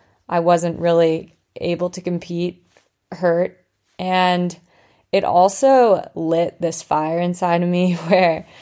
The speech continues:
I was kinda like, "Well, screw these guys. Like, if they don't see what I see in myself, then that's their issue." And I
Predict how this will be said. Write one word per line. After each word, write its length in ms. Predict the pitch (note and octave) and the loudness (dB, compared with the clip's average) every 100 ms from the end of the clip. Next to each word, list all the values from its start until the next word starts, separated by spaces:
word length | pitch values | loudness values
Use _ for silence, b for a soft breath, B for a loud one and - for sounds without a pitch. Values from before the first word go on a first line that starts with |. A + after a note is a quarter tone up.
| B B B F3 | B B B -10
I 20 | |
was 120 | - | -4
kinda 220 | F#3+ F3 | 0 2
like, 200 | F3 E3 | 0 -2
"Well, 80 | F3 | -6
screw 320 | E3+ - G#3 | -8 -4 -2
these 220 | F#3 F3+ | -2 -2
guys. 440 | E3+ D#3+ D#3 D#3+ - | -2 -2 -4 -6 -6
Like, 200 | E3 F3+ | -6 -6
if 120 | F3 | -4
they 540 | F3 F3 E3+ E3+ E3 b b b b - | -2 0 2 0 -2 b b b b -2
don't 220 | F#3+ F#3+ | 0 0
see 480 | - F#3+ F#3 F#3+ G3+ | -4 -2 0 0 0
what 180 | F#3+ | 2
I 180 | F3+ E3+ | 2 2
see 180 | F3 F3+ | 0 -4
in 80 | E3+ | -4
myself, 600 | E3+ E3+ E3 F3 B3 F#3+ | -6 -4 0 2 0 -2
then 520 | F3 E3+ E3 E3 E3+ E3+ b b _ _ | -2 0 -2 -6 -8 -12 b b _ _
that's 260 | F3+ F3 - | -4 -4 -2
their 200 | E3+ E3 | -2 -2
issue." 460 | F3+ - G3+ A3 | -4 -2 -2 0
And 360 | F#3+ F3 E3+ F3 b b b b b - | -2 -4 -4 -8 b b b b b -2
I 800 | F#3 F3+ F3 E3+ E3+ E3+ F3 | 2 4 4 2 0 -2 -4